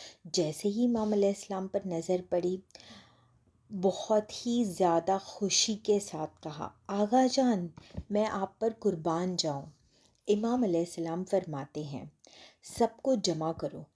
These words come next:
میں چاہتا ہوں کہ لوگوں سے بات کروں۔" اس نے کہا کہ، "آغا جان، آپ کو پتہ ہے،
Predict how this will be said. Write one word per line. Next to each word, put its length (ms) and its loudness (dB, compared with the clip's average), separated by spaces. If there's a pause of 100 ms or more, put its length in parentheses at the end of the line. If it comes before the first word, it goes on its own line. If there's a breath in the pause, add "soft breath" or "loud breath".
(140)
میں 200 2
چاہتا 540 -4
ہوں 100 -4
کہ 140 -4
لوگوں 380 2
سے 140 4
بات 440 -10
کروں۔" 280 -12 (520 soft breath)
اس 220 -6
نے 120 -2
کہا 420 -6
کہ، 120 -8 (100)
"آغا 320 0
جان، 300 0 (520 soft breath)
آپ 220 -10
کو 100 -6
پتہ 300 -2
ہے، 160 -2